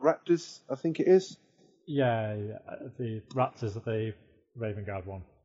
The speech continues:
Speaker 1: Yeah, so I, I thought he was gonna, uh, well, he, he had first turn, but I rolled to seize, seized, ran everyone up, um, and I was around the objective, so even when he could strike his stuff in, he still had to be away.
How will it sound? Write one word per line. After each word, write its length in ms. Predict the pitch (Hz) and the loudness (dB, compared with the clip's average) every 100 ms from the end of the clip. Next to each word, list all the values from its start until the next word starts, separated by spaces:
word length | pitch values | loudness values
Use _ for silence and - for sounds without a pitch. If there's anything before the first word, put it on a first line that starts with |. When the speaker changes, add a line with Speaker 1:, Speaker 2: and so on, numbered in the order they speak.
| _ _ - | _ _ -2
Speaker 1:
Yeah, 340 | 131 123 92 - - | 8 10 10 4 -4
so 340 | - 127 120 143 | 6 8 8 6
I, 320 | 160 156 165 | 4 4 0
I 20 | |
thought 300 | 160 156 127 | 0 -4 -4
he 100 | 131 | -6
was 180 | 117 113 | -6 -8
gonna, 420 | 113 110 104 104 - 110 | -6 -2 0 -2 -4 -2
uh, 180 | 98 98 | -2 2
well, 200 | 156 113 95 | 4 4 4
he, 180 | 135 120 | -4 -6
he 160 | 120 127 | -2 0
had 160 | 117 | 0
first 240 | - 104 - | 0 -2 2
turn, 140 | 117 | 2
but 80 | 110 | 4
I 140 | 120 113 _ _ | 4 2 _ _
rolled 240 | 123 113 - | 4 4 2
to 120 | - | -14
seize, 480 | - 131 127 123 110 | -2 2 2 -2 0
seized, 440 | 139 127 131 - _ _ _ _ _ _ | 2 2 0 -8 _ _ _ _ _ _
ran 260 | 127 139 131 | 6 8 8
everyone 400 | 120 113 110 107 | 4 4 4 4
up, 240 | 117 - _ _ _ _ _ _ _ - | 2 0 _ _ _ _ _ _ _ -6
um, 420 | 104 101 95 92 - | -2 0 -2 -4 -6
and 120 | 113 | 0
I 40 | 104 | 0
was 140 | 101 | 2
around 280 | 117 117 107 | 4 4 4
the 60 | |
objective, 480 | 101 - 113 - 104 | -2 2 0 0 -6
so 120 | - | 0
even 180 | 120 113 | 0 2
when 100 | 107 | 2
he 220 | 107 98 - | 2 -4 -10
could 100 | - | -12
strike 200 | - 101 | 0 2
his 160 | - 101 | 2 -2
stuff 300 | - 107 - | 4 4 6
in, 180 | 104 101 | 4 4
he 100 | 95 | -6
still 240 | - - 95 | 2 4 4
had 120 | 98 | 2
to 80 | - | 0
be 200 | 104 95 - _ | -2 -2 -8 _
away. 500 | 92 95 107 104 104 | 4 8 10 8 6